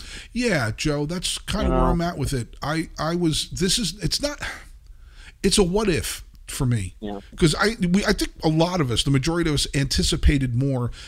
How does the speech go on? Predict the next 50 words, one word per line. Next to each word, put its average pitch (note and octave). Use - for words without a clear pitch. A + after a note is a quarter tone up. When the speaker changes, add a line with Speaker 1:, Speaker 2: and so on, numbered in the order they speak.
Speaker 1:
maybe C4
not C#4+
so G#3+
much F3+
purely G3
on D3
talent, E3
but -
the C#3
hopes -
that -
a C#3+
Louisville, D3+
you D#3+
know, C#3
a B2+
person F#3
that -
played F3
Speaker 2:
Hometown. C3
Speaker 1:
ball F#3
here. A#2
Speaker 2:
And, D#3
and C#3+
Speaker 1:
You D3+
Speaker 2:
you F3
know G3
Speaker 1:
know? F#3
Speaker 2:
what? G#3+
I D3
think D#3
the B2+
talent C3+
was G#2
there. G#2
Speaker 1:
Yeah. F2
Speaker 2:
I C#3+
just D3+
think C3+
for B2+
whatever B2
reason, C#3+
Speaker 1:
Yeah. D#2
Speaker 2:
she -
never B2+
had C3
much B2
of C3
the A#2+
opportunity. G#2+